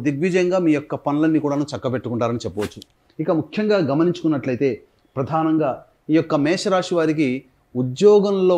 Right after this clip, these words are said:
ఉన్నటువంటి వారికి కొన్ని ఇబ్బందికర పరిస్థితులు తప్పవు. ప్రభుత్వపరమైనటువంటి ఉద్యోగంలో ఉన్నటువంటి వారికి ముఖ్యంగా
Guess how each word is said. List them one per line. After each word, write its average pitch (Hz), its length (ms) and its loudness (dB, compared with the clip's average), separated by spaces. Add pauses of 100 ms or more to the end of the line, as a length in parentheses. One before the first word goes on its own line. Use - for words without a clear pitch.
ఉన్నటువంటి 139 460 -4
వారికి 143 320 -4
కొన్ని 123 220 -4
ఇబ్బందికర 135 400 -2 (120)
పరిస్థితులు 117 460 -6 (100)
తప్పవు. 104 540 -6 (960)
ప్రభుత్వపరమైనటువంటి 147 1080 0
ఉద్యోగంలో 135 460 -4
ఉన్నటువంటి 117 380 -6
వారికి 151 280 -2 (460)
ముఖ్యంగా 156 400 -2